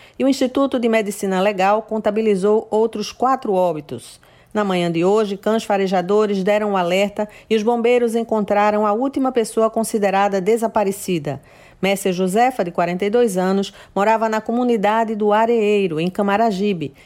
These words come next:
e foi soterrada após deslizamento de barreira no sábado, vinte e oito de maio.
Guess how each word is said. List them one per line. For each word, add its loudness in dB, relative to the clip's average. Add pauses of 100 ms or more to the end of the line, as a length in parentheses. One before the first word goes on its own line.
e -4
foi -4
soterrada 0
após -2
deslizamento 0
de 0
barreira 0
no -2
sábado, -2
vinte -4
e 0
oito 0
de -2
maio. 0